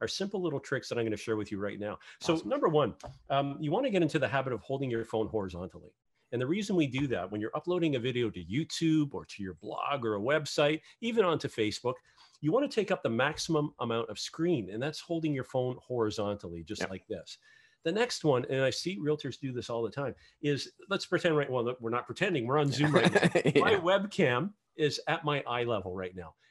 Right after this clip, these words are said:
Speaker 1: But
Speaker 2: Yeah.
Speaker 1: if I were using my laptop, let's say, for example, and most people do use their laptop when they're doing Zooms or presentations, the camera is right here.
Speaker 2: Yeah.
Speaker 1: So if I'm looking at my camera,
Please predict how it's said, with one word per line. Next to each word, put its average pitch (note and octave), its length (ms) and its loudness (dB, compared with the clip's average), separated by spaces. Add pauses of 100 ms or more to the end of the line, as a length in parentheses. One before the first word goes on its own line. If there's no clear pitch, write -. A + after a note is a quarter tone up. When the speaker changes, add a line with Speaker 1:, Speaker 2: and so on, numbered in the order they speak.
Speaker 1:
But D3+ 80 2
Speaker 2:
Yeah. D3+ 60 4
Speaker 1:
if - 120 -4
I C4+ 60 -4
were D#4+ 120 0
using E3+ 400 2
my A#2+ 540 -4 (220)
laptop, G#2+ 520 -10 (520)
let's - 180 -12
say, A#2 140 -6
for A#2+ 160 -6
example, A2 500 -4 (380)
and D3 100 0
most F3 240 4
people D3 220 2
do C3+ 180 2
use B2+ 400 0
their A2+ 160 0
laptop A2 460 0
when G#2+ 80 -2
they're G2+ 80 -6
doing G#2 260 -4
Zooms G2 540 -8
or G#2+ 160 -4
presentations, G#2+ 800 -8 (580)
the D#3+ 360 0 (440)
camera G3+ 500 0 (500)
is C#3+ 200 0
right D3 200 6
here. B2 300 -2 (380)
Speaker 2:
Yeah. - 80 -4
Speaker 1:
So E3 320 -2
if F3+ 160 -4
I'm C4 200 2
looking G#3+ 440 0
at D3 200 -4
my B2+ 200 0
camera, C#3 560 0